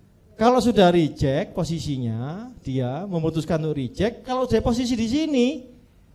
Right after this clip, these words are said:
sudah pernah bertransaksi, dan dia mendapatkan informasi seperti itu, maka dia akan provokasi. Masalah buat bisnis kita. Masalah.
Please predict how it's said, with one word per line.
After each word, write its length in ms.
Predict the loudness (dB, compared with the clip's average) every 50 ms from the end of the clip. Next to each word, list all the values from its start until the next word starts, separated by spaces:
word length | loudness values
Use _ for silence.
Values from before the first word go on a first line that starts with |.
| _ _ _ -20 -20 _ _ -20 -20 -20 -20 -20 _ _ _ _ _ _
sudah 240 | -6 -2 2 4 4
pernah 220 | 4 4 4 4 4
bertransaksi, 880 | 4 4 2 0 0 -2 -2 -2 -2 -2 -2 -2 -2 -2 -4 -8 -14 -20 -20 -20 -20 _ _ _ _ _
dan 160 | -2 -2 0
dia 480 | 0 2 2 2 2 2 0 -4 -8 -12 -12
mendapatkan 400 | -4 -2 0 0 0 -2 -2 -2
informasi 240 | -2 -2 -2 -2 -2
seperti 240 | -2 -2 -4 -4 -6 -6 -8 -6
itu, 400 | -4 -2 -2 -2 -2 -4 -8 -14 -20 -20 -16 -8 -4
maka 240 | -4 -2 -2 0 2 2
dia 160 | 2 2 2
akan 160 | 0 -2 0
provokasi. 1900 | 2 2 4 4 4 4 4 2 0 -6 -14 -20 -20 -20 -20 -20 -20 _ _ _ _ _ -20 -18 -16 -16 -16 -16 -16 -14 -14 -14 -12 -12 -12 -14 -14 -14 -16 -16 -18 -18 -20 -20 -20 -20 -20 -20 -20 -20 -20 -20 -20 -20 _ _ _ _ _ _ _ _ _ _ _ _ _ _ _ _ _ _ _ _ _ _
Masalah 400 | 0 2 4 6 6 6 8 8
buat 160 | 6 6 4
bisnis 220 | 2 -2 -2 -4
kita. 180 | -4 -6 -6 -8 -10 -12 -18 -20 -20 -20 -20 -20 -20 -20 -20 _ _ _ _ _ -20 -20 _ _ -20 -20 -20 -20 -16 -10 -6
Masalah. 640 | -4 -4 -4 -4 -4 -6 -6 -8 -8 -10 -10 -12